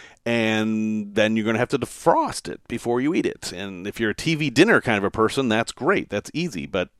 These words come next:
if you're a veggie person, if you like fresh veggies, "Mm, that's not so good." But the thing that really I didn't like about this freezer is how tall it is. Holy cow, this thing is so tall. I mean, you will have no problem putting a wine bottle in here. That's not the problem.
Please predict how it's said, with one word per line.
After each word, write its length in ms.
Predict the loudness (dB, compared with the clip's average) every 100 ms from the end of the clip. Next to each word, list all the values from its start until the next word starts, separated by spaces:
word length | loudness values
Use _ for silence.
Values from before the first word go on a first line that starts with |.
| -10
if 160 | -6 0
you're 80 |
a 60 | 2
veggie 280 | 2 2 2
person, 360 | 2 2 2
if 80 | 2
you 40 | 0
like 140 | 0
fresh 300 | 0 0 2
veggies, 440 | 0 0 -2 -2 -8 -20 -20 -20 -20 -16
"Mm, 320 | -14 -10 -12 -10
that's 200 | -12 -6
not 160 | -6 -4
so 120 | -6
good." 280 | -4 -6 -10 _ -20 -20 -20 -20 2
But 180 | 2 6
the 120 | 4
thing 460 | 4 6 6 8 4
that 180 | 2 2
really 800 | -4 4 6 8 6 2 -2 _ -8
I 100 | -8
didn't 340 | 0 0 2
like 240 | 2 2 2
about 240 | 0 0
this 100 | -6
freezer 600 | -2 0 0 -2 -14 -18 _ _ _
is 160 | -10 -2
how 220 | 0 0
tall 580 | -2 -8 8 10 12 8
it 80 | 2
is. 300 | -2 -6 -12 -20 -20 _
Holy 640 | -8 4 6 8 6 0
cow, 440 | -2 2 4 2
this 220 | 0 -2
thing 240 | -2 -2 0
is 160 | -2
so 720 | -2 0 4 4 6 4 2
tall. 440 | 0 0 0 -4 -2
I 60 |
mean, 160 | 2 4
you 100 | 6
will 120 | 8
have 120 | 6
no 160 | 8 6
problem 300 | 8 6 6
putting 180 | 0 0
a 80 | -2
wine 380 | 0 0 2
bottle 300 | 2 0 0
in 100 | -4
here. 160 | -6 -2
That's 260 | 0 0 -2
not 140 | -6
the 80 | -4
problem. 340 | -4 -4 -6